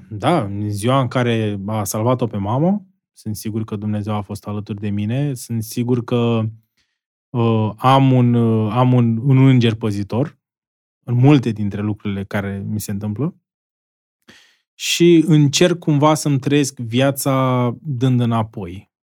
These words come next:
De-aia, și asta cu hospice-ul de care ai spus, a venit după ce eu am avut succes cu Miami și Five Gang. Și am zis, „Următorul film e făcut gratis, pentru altcineva.”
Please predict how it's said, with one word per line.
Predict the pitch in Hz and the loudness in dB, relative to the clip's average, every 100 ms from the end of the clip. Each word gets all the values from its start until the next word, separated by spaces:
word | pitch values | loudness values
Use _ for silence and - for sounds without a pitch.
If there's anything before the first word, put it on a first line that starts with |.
| _ | _
De-aia, | 120 123 123 131 | -4 -2 -2 -4
și | - | -6
asta | 123 113 | -6 -6
cu | 117 | -2
hospice-ul | 165 - 101 101 | 0 -2 -6 -10
de | 104 | -8
care | 107 107 | -6 -6
ai | |
spus, | 107 143 123 - | -4 -4 -4 -4
a | 113 | -6
venit | 104 127 | -2 -2
după | 127 120 117 | -2 -2 -4
ce | - 98 147 - _ _ - | -4 -4 -6 -8 _ _ -8
eu | 117 | -4
am | |
avut | 120 113 | -4 -4
succes | 123 110 - 120 | -4 -6 -6 -6
cu | 120 | -4
Miami | 107 110 123 | -4 -2 -2
și | 117 117 | -4 -6
Five | 127 123 101 | -4 -4 -4
Gang. | 90 90 _ | -10 -12 _
Și | - 110 | -12 -6
am | 110 | -6
zis, | |
„Următorul | 104 104 95 117 107 | -4 -6 -4 -6 -4
film | - 131 175 - - | -2 0 0 -2 -6
e | 127 | -6
făcut | 120 113 147 - _ | -6 -6 -6 -8 _
gratis, | - 139 151 120 - - - - _ _ _ | -2 2 2 2 -8 -16 -16 -20 _ _ _
pentru | 110 143 139 143 | -2 0 0 0
altcineva.” | 143 135 120 135 123 113 95 | 0 0 0 0 0 0 -4